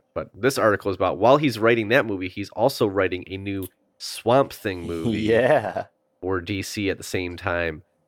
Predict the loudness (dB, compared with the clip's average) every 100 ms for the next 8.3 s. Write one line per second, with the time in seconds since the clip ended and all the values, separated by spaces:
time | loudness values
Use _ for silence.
0 | -6 0 2 2 0 -6 -4 0 2 2
1 | 2 0 4 6 6 4 0 -2 -4 -2
2 | -4 -4 -6 -4 2 2 2 2 2 2
3 | -4 -6 -8 -12 _ _ _ _ _ -8
4 | 2 4 4 2 -6 -2 -2 4 6 6
5 | 4 -4 -14 _ _ -2 4 4 6 6
6 | 4 4 -4 -20 _ _ _ _ -6 0
7 | 6 8 8 6 -2 0 0 2 2 2
8 | 0 -2 -6